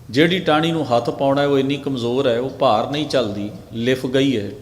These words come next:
ਟੁੱਟਣ ਦਾ ਖਤਰਾ ਹੈ, ਤਾਂ ਮਨੁੱਖ ਕਈ ਫੁੱਟ ਉਚਾਈ ਤੋਂ ਥੱਲੇ ਡਿੱਗ ਕੇ ਆਪਣਾ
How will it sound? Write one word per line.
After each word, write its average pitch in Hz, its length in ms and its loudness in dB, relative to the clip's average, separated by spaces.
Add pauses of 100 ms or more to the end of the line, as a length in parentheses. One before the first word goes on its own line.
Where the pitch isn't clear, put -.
(260)
ਟੁੱਟਣ 180 300 -4
ਦਾ 160 160 4
ਖਤਰਾ 113 360 -2
ਹੈ, - 340 -6 (760)
ਤਾਂ 117 100 -2
ਮਨੁੱਖ 123 460 -2
ਕਈ 151 240 4
ਫੁੱਟ 127 380 -4 (220)
ਉਚਾਈ 123 360 0
ਤੋਂ 131 180 -6
ਥੱਲੇ 117 380 0
ਡਿੱਗ 113 200 -4
ਕੇ 113 280 -2
ਆਪਣਾ 110 460 -2